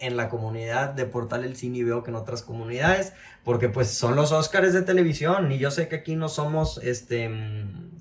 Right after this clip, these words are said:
somos televisión, somos cine, pero me voy a dar la libertad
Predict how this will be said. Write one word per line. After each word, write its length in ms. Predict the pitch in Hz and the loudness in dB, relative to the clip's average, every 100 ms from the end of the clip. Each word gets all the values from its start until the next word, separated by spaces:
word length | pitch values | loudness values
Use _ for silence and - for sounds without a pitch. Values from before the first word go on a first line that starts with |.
| - | -8
somos 560 | 120 127 139 135 - - - - | -6 -4 -4 -4 -8 -16 -8 0
televisión, 540 | 123 123 120 160 170 | 4 4 4 4 4
somos 300 | 151 139 135 | 2 0 2
cine, 260 | 165 170 170 | 4 2 2
pero 280 | - 120 | 2 2
me 120 | 113 110 | 2 0
voy 200 | 120 143 | 4 4
a 20 | |
dar 120 | 143 | 4
la 100 | 139 | 2
libertad 540 | 123 113 110 135 147 | 2 0 0 0 0